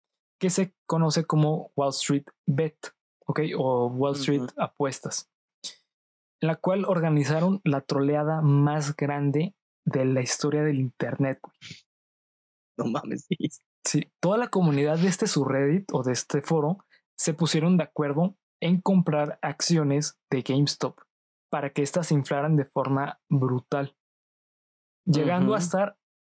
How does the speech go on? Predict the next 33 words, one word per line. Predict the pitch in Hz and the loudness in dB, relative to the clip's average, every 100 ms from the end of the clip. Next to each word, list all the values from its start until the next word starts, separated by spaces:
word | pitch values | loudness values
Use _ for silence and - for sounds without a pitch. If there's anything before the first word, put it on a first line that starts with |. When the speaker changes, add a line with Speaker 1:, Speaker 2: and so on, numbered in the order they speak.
| _ | _
Speaker 1:
güey, | 175 180 - | -2 -2 -2
¿cuánto | 185 196 208 | 0 0 2
crees | 220 208 | 0 0
que | 180 | 0
ahorita | 160 170 180 | 2 2 0
cuesta | - 170 175 | 0 0 0
más | 170 - | 0 4
o | 156 | 4
menos | 160 165 - - | 6 4 0 -2
una, | 147 151 156 165 - _ _ | 0 2 2 -4 -8 _ _
eh, | 143 127 | -2 0
acción | 123 - 147 139 | -2 -2 0 2
de, | 135 139 123 - - - | 2 0 0 -4 -10 -4
de, | 127 120 - - | -2 -2 -4 -4
de | |
GameStop? | 127 135 127 - - _ _ _ _ _ _ _ _ _ - | -2 0 0 -4 -8 _ _ _ _ _ _ _ _ _ -2
Speaker 2:
Yo | 120 127 139 | 0 0 0
había | 151 | 0
leído | 160 165 165 175 180 180 - | 0 2 2 2 2 0 -2
un | 147 143 | -2 -2
poco | 156 151 160 | -4 -4 -2
más | 156 156 | 0 0
de | 156 | 0
cien | 156 143 | 0 0
dólares, | 127 104 78 | 0 0 0
¿no? | 101 127 311 - _ | -2 -2 -4 -10 _
Speaker 1:
Trescientos | - 147 147 151 147 139 | -4 -2 0 0 0 0
dólares, | 131 123 147 | -2 -2 -8
güey. | - | -8
Speaker 2:
Porque, | 127 117 - _ _ _ _ _ _ _ _ | -8 -8 -14 _ _ _ _ _ _ _ _
¿cuánto? | 143 156 240 - _ | -4 -2 -4 -8 _
Speaker 1:
Trescientos | 147 143 165 151 156 | -4 0 0 0 0
dólares. | 139 131 117 - | 0 -2 -4 -12